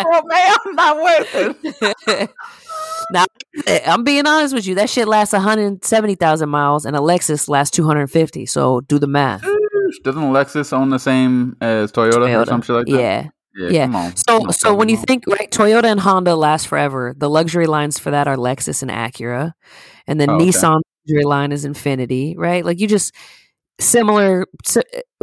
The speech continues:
Speaker 2: most regular, regular car brands have a luxury line. Some cars are only luxury cars. You know,
Speaker 1: Cadillac.
Speaker 2: Right, like, like, what kind of car do you want? How long do you want it to last? Are you looking for this? Are you looking
Speaker 1: I'm
Speaker 2: for
Speaker 1: not gonna
Speaker 2: that?
Speaker 1: lie, out of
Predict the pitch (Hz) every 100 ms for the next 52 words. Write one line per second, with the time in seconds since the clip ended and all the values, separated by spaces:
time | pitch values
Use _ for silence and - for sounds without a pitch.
0 | 180 190 226 233 - - 170 180 175 170
1 | 160 160 151 139 - 151 147 135 127 135
2 | - 143 135 131 - - 139 139 139 139
3 | 135 127 131 120 123 - 151 - 156 143
4 | - 143 135 131 127 131 131 127 - 131
5 | 120 123 139 - - _ _ _ _ _
6 | - 151 139 101 98 95 95 - _ _
7 | _ _ _ _ _ _ - 156 151 156
8 | 151 151 151 165 175 170 165 165 165 160
9 | 156 160 156 151 156 151 156 147 143 139
10 | - 139 139 151 175 - - 147 143 143
11 | 143 139 139 135 143 156 160 143 143 139
12 | 139 131 147 156 131 127 123 110 113